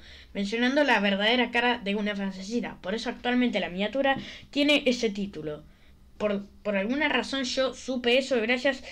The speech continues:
a, a una, a una persona que actualmente no encontré su video, se-, que según hablaba sobre zapatos, esas cosas, sobre una francesita, que básicamente hablaba de eso, diciendo que era una multicuenta de Perú navideño debido a que era igual de molesta que Perú navideño,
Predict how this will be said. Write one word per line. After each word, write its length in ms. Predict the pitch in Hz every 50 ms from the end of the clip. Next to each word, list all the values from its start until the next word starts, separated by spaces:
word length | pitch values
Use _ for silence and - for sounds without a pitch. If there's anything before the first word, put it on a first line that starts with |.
| - - -
a, 60 | -
a 220 | 240 247 247 - 220
una, 400 | 220 233 247 247 233 240 - -
a 140 | - 208 208
una 260 | 214 233 233 233 233
persona 420 | 214 214 202 202 220 220 233 226
que 100 | - -
actualmente 460 | - - - 190 190 196 208 208 202 202
no 100 | 196 196
encontré 280 | 190 190 180 - 180
su 160 | 180 - 196
video, 360 | 185 185 190 214 214 185 160 - - - - - - -
se-, 300 | - - - 175 165 -
que 120 | - 180
según 340 | 175 - - 175 190 220 226
hablaba 380 | 220 214 214 220 226 226 226 233
sobre 320 | 233 - 202 185 185 185
zapatos, 680 | 180 - 165 156 - 202 208 220 220 214 196 175 -
esas 220 | 196 190 - 190 -
cosas, 460 | - - - 214 226 226 226 220 196
sobre 120 | 170 170
una 160 | 185 196 190 180
francesita, 840 | - - 165 160 165 165 - - 233 247 247 240 226 214 208 202 - - - - - - - -
que 100 | - 208
básicamente 440 | 220 247 262 262 240 240 247 247
hablaba 260 | 233 226 233 240 226 208
de 140 | 214 214
eso, 280 | 196 202 - - 160 156 - - - - -
diciendo 340 | - - 202 208 247 247 240
que 80 | 226 233
era 220 | 233 247 240 240
una 240 | - 240 254 262 254
multicuenta 560 | 226 220 220 208 202 - - 233 240 240 240
de 80 | 220 196
Perú 200 | - 190 190 220
navideño 600 | 226 226 214 208 202 220 240 240 240 247 262 247 247 - - - - -
debido 460 | - 214 226 240 247 254 262 254 -
a 140 | 196 190 196
que 160 | 196 196 214
era 100 | 226 226
igual 240 | 214 202 208 220 226
de 80 | 220
molesta 560 | 214 208 202 214 220 220 214 - 233 233 226
que 220 | - - 226 233 226
Perú 240 | 220 196 190 190 202
navideño, 640 | 208 190 185 185 185 180 170 160 160 160 156 156